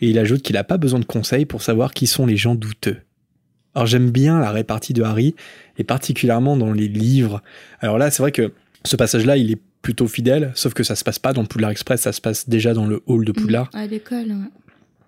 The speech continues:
Speaker 1: Mais, euh, n'empêche, des, des petits moments comme ça où Harry, il arrive à casser son adversaire, ça arrive très souvent dans les livres, il a beaucoup de répartie, et c'est un trait de caractère que j'aime beaucoup chez lui.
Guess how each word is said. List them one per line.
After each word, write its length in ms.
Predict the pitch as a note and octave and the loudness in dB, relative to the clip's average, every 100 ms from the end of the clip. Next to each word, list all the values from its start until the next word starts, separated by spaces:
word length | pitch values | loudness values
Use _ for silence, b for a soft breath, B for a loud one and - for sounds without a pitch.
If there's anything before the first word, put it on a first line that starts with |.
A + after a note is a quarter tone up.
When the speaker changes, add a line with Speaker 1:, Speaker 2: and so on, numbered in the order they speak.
| _ _ _ - | _ _ _ -4
Speaker 1:
Mais, 420 | C3+ A#2+ C3+ E3+ C3+ | 2 4 4 6 4
euh, 140 | A2 - B B B - | 2 -4 B B B -2
n'empêche, 380 | B2 A#2+ D#3+ C#3+ | -2 2 0 2
des, 280 | A#2+ A#2 | 2 2
des 100 | A2+ | 0
petits 200 | A2 - | -2 0
moments 240 | D#3+ D3+ D3 | 2 2 2
comme 180 | C#3+ B2+ | 0 0
ça 220 | D#3 D3 | 2 2
où 100 | B2 | 2
Harry, 260 | A2+ C3 | 2 2
il 80 | C#3+ | 2
arrive 220 | A2+ A2+ | 2 0
à 60 | G#2 | -2
casser 480 | - E3+ D3 - D#3+ | 0 0 2 2 2
son 180 | - A#2 | 2 0
adversaire, 560 | A2 A2 - D3+ D3 - B B | 0 -2 0 -2 -2 -6 B B
ça 160 | - A#2 | -2 0
arrive 280 | B2 B2 - | 0 -2 -6
très 300 | - F3 E3 | -2 0 0
souvent 360 | - C#3 C3+ | 0 0 0
dans 100 | C#3 | 0
les 140 | A#2+ A2+ | 0 2
livres, 220 | D3 B2+ | 2 0
il 100 | A2 | -2
a 60 | G#2+ | -4
beaucoup 240 | A#2 D#3+ | -6 -2
de 60 | C3+ | -2
répartie, 460 | A#2 - - C#3 | -2 -4 -6 -6
et 20 | |
c'est 140 | A2+ G#2+ | -4 -4
un 120 | A2 | -4
trait 140 | - | -4
de 40 | - | -2
caractère 320 | G#2+ G#2 C3 | -4 -2 -2
que 40 | |
j'aime 140 | A#2+ G#2 | 0 -2
beaucoup 320 | G#2+ A#2+ C3 | -2 -2 -2
chez 160 | - G#2+ | -2 -4
lui. 200 | G#2+ | -6